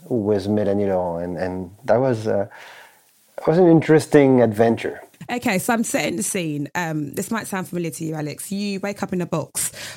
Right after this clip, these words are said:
Speaker 2: What are you, 'cause the whole time I was watching it, I was like, "If I was her, I would have just laid there and died." I don't think I would have tried to get out. I think I would have just been like, "Well, I guess it's done then. <laughs> I guess that's it."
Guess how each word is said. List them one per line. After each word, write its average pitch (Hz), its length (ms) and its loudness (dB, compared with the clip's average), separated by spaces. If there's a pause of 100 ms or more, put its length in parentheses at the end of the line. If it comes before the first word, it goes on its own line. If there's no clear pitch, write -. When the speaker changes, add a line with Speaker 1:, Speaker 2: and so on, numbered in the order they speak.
(120)
Speaker 2:
What 277 260 -4
are 262 80 -2
you, 262 140 -2
'cause 269 160 -4
the 269 80 0
whole 294 160 -2
time 302 260 -2
I 254 80 -2
was 240 100 -4
watching - 280 -4
it, 156 40 -4
I 160 40 0
was 180 100 -4
like, - 120 -6
"If 196 120 -4
I 277 120 -2
was 294 160 -4
her, 202 60 -2
I 170 40 -2
would 202 80 -2
have 202 80 -6
just 196 100 -2
laid 185 200 -2
there 170 100 -2
and 165 100 0
died." 160 320 -2
I 247 100 0
don't 294 220 -2
think 277 160 0
I 220 60 -2
would 233 80 0
have 214 80 -4
tried 208 180 -2
to - 80 -6
get 196 140 -2
out. 175 240 -4 (380)
I 302 80 0
think 381 200 -2
I - 60 2
would 370 280 0
have 277 160 -2
just 359 180 -2
been 277 260 0
like, 247 240 -2 (380)
"Well, 208 160 0
I 226 80 2
guess 262 240 0
it's 202 160 0
done 330 240 2
then. 302 320 2 (160)
<laughs> 392 180 2
I 285 80 4
guess 277 220 0
that's 311 280 -2
it." 311 220 0